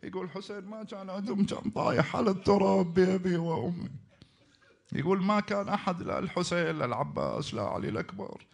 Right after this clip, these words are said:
وحرقوا عليهم الخيام"، صار بيهم يعني ذاك اليوم.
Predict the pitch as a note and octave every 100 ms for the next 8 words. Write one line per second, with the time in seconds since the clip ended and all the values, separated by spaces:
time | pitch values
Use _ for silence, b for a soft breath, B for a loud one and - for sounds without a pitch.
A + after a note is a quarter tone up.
0 | B B B B C#3+ - D#3+ D3+ D3 C3
1 | D3+ D3 C#3+ C#3 - F#3+ F3+ D#3+ - A#3
2 | F3+ E3 B2+ A#2+ - - - - - _
3 | _ _ _ A2 B2 - - - -